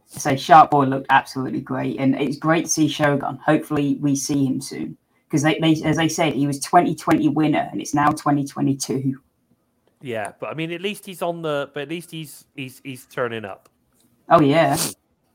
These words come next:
Speaker 2: I mean, he was obviously at the set of tapings,
Speaker 1: Mm.
Speaker 2: so maybe we're gonna see a bit more of him.
Speaker 1: Mm, yeah, fingers crossed. Yeah, but I, I, I, like I say, I like, I like that we're seeing more tag team offense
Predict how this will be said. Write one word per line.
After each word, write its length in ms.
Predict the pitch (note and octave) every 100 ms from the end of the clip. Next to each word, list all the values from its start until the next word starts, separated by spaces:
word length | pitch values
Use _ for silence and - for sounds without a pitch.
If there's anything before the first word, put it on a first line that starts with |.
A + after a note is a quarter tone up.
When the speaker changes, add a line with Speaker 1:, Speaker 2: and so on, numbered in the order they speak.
| -
Speaker 2:
I 40 | E3+
mean, 120 | F#3
he 40 |
was 120 | F3
obviously 340 | G3+ G#3 D#3 F#3
at 80 | D3+
the 60 |
set 180 | D3+ D3+
of 60 | C3+
tapings, 580 | F3+ E3 A2+ F#2+ - _ _ _ _ -
Speaker 1:
Mm. 160 | D3 G3+
Speaker 2:
so 400 | C3+ C#3 C3+ C3+ -
maybe 280 | E3 F3 D#3+
we're 100 | D3+
gonna 160 | D#3
see 200 | C#3 D#3+
a 20 | D3
bit 220 | D3+ D3
more 220 | D#3 C#3
of 120 | A2
him. 220 | G#2+ F#2+ G#2+ _ _ _ _ _ _ _ - -
Speaker 1:
Mm, 340 | C3+ E3 D#3+ - -
yeah, 200 | C#3 D3+
fingers 360 | D3+ D3+ C#3 C3+
crossed. 400 | - C3+ C3 -
Yeah, 280 | C#3+ C#3 C3 _ _
but 200 | D3 C3 - _ -
I, 140 | C#3 -
I, 560 | E3 E3 D3 D3+ C#3+ - - _ _ -
I, 100 | -
like 140 | D3
I 40 | C#3+
say, 380 | D3 C#3 - - _ - _ - _ -
I 80 |
like, 220 | C3+ D3+ D3
I 60 | C#3
like 300 | D3 D3+ -
that 220 | C#3+ - - -
we're 100 | C3+
seeing 320 | - C#3+ C#3
more 220 | C3+ C#3
tag 320 | C#3 C3+ C#3
team 220 | - C#3 -
offense 540 | - - D2+ - -